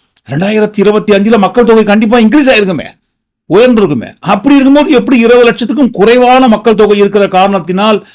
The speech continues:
கோவை மாநகரத்தோட மெட்ரோ ரயில் ப்ராஜெக்ட் நாங்க அப்ரூவ் பண்ண முடியாதுன்னு ரிஜெக்ட் பண்றீங்க ஜின்ட்டு கேட்பாங்க இல்லைங்களா ஜி? உங்க கட்சி சேர்ந்த எம் எல் ஏ தமிழ்நாட்டுல இருக்காங்க இல்லைங்களா, வானதி சீனிவாசன் அக்கா அவர்கள்,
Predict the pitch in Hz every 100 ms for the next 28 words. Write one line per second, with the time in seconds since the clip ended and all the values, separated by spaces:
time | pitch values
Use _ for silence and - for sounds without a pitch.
0 | _ _ 220 240 233 208 196 202 185 190
1 | 185 175 - 214 196 170 165 165 143 170
2 | 156 147 139 175 185 165 151 151 156 165
3 | 165 - _ _ 127 170 220 190 165 170
4 | 151 127 170 208 175 151 - _ _ _
5 | _ _ _ - 180 233 233 175 147 131
6 | 110 104 185 143 - _ 190 220 240 226
7 | 220 302 262 254 226 214 208 233 220 170
8 | 170 202 175 170 160 175 160 147 180 156
9 | 180 170 135 160 147 143 131 165 139 135
10 | 117